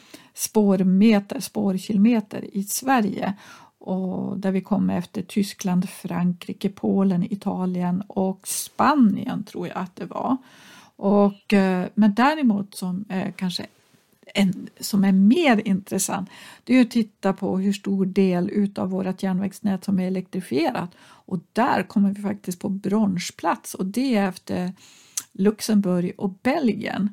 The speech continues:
Och det här med elektrifiering är ju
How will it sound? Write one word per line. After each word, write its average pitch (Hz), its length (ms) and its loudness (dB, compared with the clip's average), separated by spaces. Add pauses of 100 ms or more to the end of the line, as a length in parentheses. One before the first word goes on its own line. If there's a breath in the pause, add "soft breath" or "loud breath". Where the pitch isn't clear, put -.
Och - 360 -6
det 208 60 6
här 185 140 2
med 190 120 2
elektrifiering 202 920 0
är 190 120 0
ju 196 320 -4